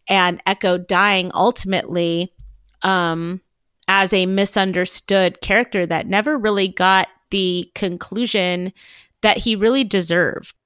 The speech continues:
So another kind of cool thing about the episode and the book is that, um,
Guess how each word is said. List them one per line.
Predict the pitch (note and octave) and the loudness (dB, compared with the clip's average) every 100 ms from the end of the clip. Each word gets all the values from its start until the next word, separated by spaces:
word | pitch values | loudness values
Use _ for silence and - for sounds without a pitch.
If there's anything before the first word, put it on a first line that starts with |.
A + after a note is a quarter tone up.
| _ - | _ -2
So | - C#4 C4+ | 4 6 6
another | B3+ C#4 D#4 | 6 4 4
kind | E4 D4+ | 2 0
of | C4+ | 0
cool | - A#3+ | 0 0
thing | A3+ A3 G#3+ | 0 -2 -2
about | G3+ G3+ F#3+ F#3+ - _ - | 0 4 4 4 0 _ 0
the | G#3 F#3+ F#3 - | 4 4 2 2
episode | G3+ G3 G3+ - G3+ F#3+ F#3 F#3+ - | -2 -2 -4 0 2 4 4 2 0
and | - G3 F#3 F#3 F3+ F3+ F3 - | -2 0 2 2 0 -2 -8 -8
the | G3 | -6
book | F3+ - B3+ G3+ - - - - - - | -6 2 4 4 2 -8 -18 -16 -16 -6
is | - G#3 G3+ | 0 0 0
that, | - G3+ G3 F#3 - - | 0 2 4 2 -2 -6
um, | G3 F#3+ F3 E3 E3 | -2 0 0 -2 -4